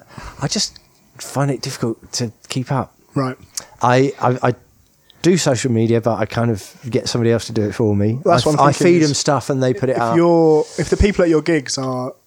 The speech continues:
Speaker 2: eighteen, nineteen, then they are the internet generation for whom social media is a huge part of their life.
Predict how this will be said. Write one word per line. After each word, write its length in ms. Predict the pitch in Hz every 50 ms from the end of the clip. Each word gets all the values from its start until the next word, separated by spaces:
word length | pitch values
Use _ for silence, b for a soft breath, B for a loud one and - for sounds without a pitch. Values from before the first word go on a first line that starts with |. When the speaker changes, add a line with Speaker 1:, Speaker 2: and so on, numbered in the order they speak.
| _ _ -
Speaker 2:
eighteen, 380 | 143 135 127 - - 135 127
nineteen, 540 | 131 135 131 131 123 - - 135 123 120 117
then 160 | 120 117 120
they 160 | 117 135 139 139
are 120 | 131 131
the 80 | 127 131
internet 300 | 131 127 - 135 135 -
generation 520 | 127 127 131 131 123 - 131 127 117 - -
for 160 | _ - -
whom 200 | 107 113 127 123
social 280 | 117 - 143 120 - 127
media 220 | 131 127 123 123
is 100 | 120 120
a 40 | 123
huge 340 | - - - 135 123 123 -
part 200 | - - 127 127
of 60 | 117
their 120 | 120 120 117
life. 280 | 127 131 131 120 -